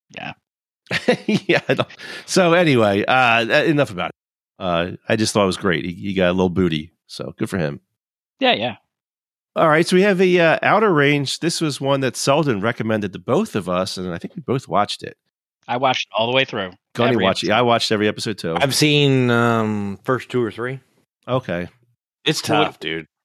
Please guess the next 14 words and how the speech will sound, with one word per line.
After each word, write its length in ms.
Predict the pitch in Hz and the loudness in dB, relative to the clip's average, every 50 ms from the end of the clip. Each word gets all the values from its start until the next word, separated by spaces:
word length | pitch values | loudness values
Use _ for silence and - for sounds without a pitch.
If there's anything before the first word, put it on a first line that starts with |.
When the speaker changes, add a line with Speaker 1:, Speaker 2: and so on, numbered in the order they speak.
| _ _ _ _ _ _ _ _ _ _ | _ _ _ _ _ _ _ _ _ _
Speaker 2:
Yeah, 160 | - 127 - 120 | -4 -2 0 0
Speaker 1:
Is 60 | 123 | 0
Speaker 2:
it's 100 | 135 - | 0 -2
Speaker 1:
it 40 | 151 | -2
Speaker 2:
a 20 | 185 | 0
little 200 | 208 208 180 147 | 0 2 2 2
Speaker 1:
tough? 40 | 120 | 2
Speaker 2:
out 180 | 127 120 - | 0 0 -2
there. 300 | - 101 95 90 85 78 78 | -2 -2 -2 -2 -4 -6 -8
<laughs> 340 | 82 85 85 - - - 165 - _ _ _ - | -12 -12 -12 -10 -6 -6 -6 -6 _ _ _ -8
Speaker 1:
It's, 120 | 151 135 | -4 -2
Speaker 3:
It, 180 | 131 139 135 120 | 0 0 0 0
it, 140 | 117 - - - | -2 -6 -4 -2
Speaker 1:
well, 300 | 208 226 220 214 - - | 0 0 0 0 -4 -8